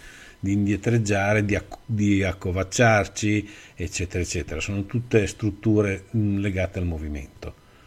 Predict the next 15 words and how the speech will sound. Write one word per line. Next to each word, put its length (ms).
Le 120
articolazioni, 1000
anche 300
queste 420
appartengono 920
al 340
mesoderma, 760
invece 320
sono 300
quelle 240
strutture 880
che 160
ci 160
permettono 800
di 440